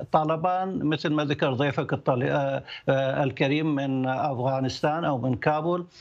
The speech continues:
آه، بأن طالبان هي ذات الحركة، آه، الراديكالية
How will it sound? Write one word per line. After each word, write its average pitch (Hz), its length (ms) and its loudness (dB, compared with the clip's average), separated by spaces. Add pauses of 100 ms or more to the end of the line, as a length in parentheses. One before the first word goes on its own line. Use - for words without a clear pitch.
(160)
آه، 160 140 2
بأن 165 480 2
طالبان 165 540 -2
هي 151 240 0
ذات 151 360 -2
الحركة، 151 760 0 (420)
آه، 139 420 2
الراديكالية 135 1600 0